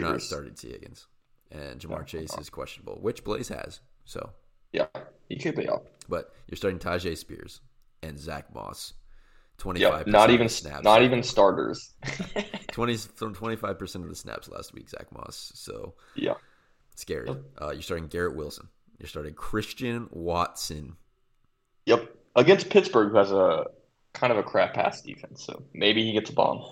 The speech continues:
Speaker 1: Evan Ingram, Jerry Jeudy, and Deontay Johnson. Your best player besides Joe Burrow is Deontay Johnson.
Speaker 2: Yeah, he is. He's gonna
Speaker 1: And
Speaker 2: need multiple touchdowns.
Speaker 1: and then
Speaker 2: So
Speaker 1: a
Speaker 2: is
Speaker 1: Garrett
Speaker 2: Garrett
Speaker 1: Wilson with Zach Wilson.
Speaker 2: We're,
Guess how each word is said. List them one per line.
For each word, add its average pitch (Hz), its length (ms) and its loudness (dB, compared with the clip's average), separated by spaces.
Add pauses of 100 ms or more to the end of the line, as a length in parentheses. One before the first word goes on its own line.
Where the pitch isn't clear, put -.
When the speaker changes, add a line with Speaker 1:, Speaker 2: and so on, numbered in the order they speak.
(120)
Speaker 1:
Evan 95 260 -2
Ingram, 85 400 -6 (240)
Jerry 85 340 -4
Jeudy, 76 440 -12 (260)
and 69 140 -16
Deontay - 340 -16
Johnson. - 380 -20 (1300)
Your 95 180 -4
best 110 280 -4
player 87 320 0
besides 73 380 -12
Joe 57 140 -12
Burrow 50 360 -12
is 73 200 -16 (280)
Deontay 65 340 -18
Johnson. - 300 -20 (480)
Speaker 2:
Yeah, 107 240 2
he 113 80 -4
is. - 300 -8 (720)
He's 113 160 -2
gonna 104 180 2
Speaker 1:
And 101 80 2
Speaker 2:
need 98 260 2
multiple 98 380 6
touchdowns. - 520 0
Speaker 1:
and 80 60 -4
then 82 160 -6
Speaker 2:
So - 220 0
Speaker 1:
a 80 60 -2
Speaker 2:
is 80 80 -2
Speaker 1:
Garrett 80 140 -2
Speaker 2:
Garrett 76 100 -10
Speaker 1:
Wilson 76 440 -14 (140)
with - 320 -14 (100)
Zach - 240 -20
Wilson. - 220 -12
Speaker 2:
We're, - 60 -8